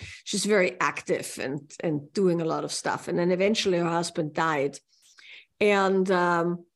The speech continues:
she was ninety at that point. And within six months, there's this moment, and it, it, I mean, it's, like, seared in my <laughs> memory because it was so hilarious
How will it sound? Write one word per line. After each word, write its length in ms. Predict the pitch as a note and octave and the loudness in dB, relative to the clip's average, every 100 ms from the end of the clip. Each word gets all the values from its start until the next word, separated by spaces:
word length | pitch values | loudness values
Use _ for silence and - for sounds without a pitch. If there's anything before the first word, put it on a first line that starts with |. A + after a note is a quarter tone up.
| _ _ _ _ - | _ _ _ _ -8
she 140 | - A3 | -4 0
was 240 | G#3 - | 0 2
ninety 720 | G3 G3 F3+ G3 A3 F#3 D#3+ | 2 4 4 4 2 2 0
at 160 | D#3 D3+ | -2 -4
that 260 | C3+ - - | -4 -6 -10
point. 520 | - B2+ - F#3+ - - | -8 -6 -6 -10 -8 -2
And 220 | F3 F#3 | -2 2
within 500 | G3+ F#3+ - G#3+ G#3 | 0 2 2 2 2
six 540 | - B3+ B3+ - - | -2 -2 -2 -2 0
months, 720 | G#3 F#3+ F3 C#3 C#3+ - - - - - | 2 2 2 -2 -6 -10 -12 -16 -20 -6
there's 180 | G3 F3 | -2 0
this 320 | F#3+ E3+ - - - _ - | 0 -2 -4 -10 -20 _ 0
moment, 800 | F#3+ G3 G#3+ A3 E3 - - - | 4 6 6 4 2 -2 -8 -4
and 100 | G3 | 0
it, 260 | F3+ F#3 - | 2 0 2
it, 240 | G#3 - - | 0 0 -2
I 120 | - | 2
mean, 240 | G#3 G#3+ G3+ | 4 6 4
it's, 160 | G3+ | 2
like, 160 | G3+ F#3+ | 0 0
seared 600 | - - C#4+ C4 B3+ A#3 | -4 2 4 6 6 6
in 160 | D3 B3 | 6 6
my 180 | - | 6
<laughs> 20 | D4 | 6
memory 480 | - C4+ C#4+ A#3+ | 6 6 8 6
because 320 | F#3+ G#3+ G#3 F#3+ | 6 0 2 4
it 80 | |
was 240 | A3 - - | 4 2 -4
so 300 | - G3+ A3 | 2 6 8
hilarious 720 | G#3+ F#3+ F3+ F#3 D#3+ A#2+ - | 8 6 6 6 4 2 -2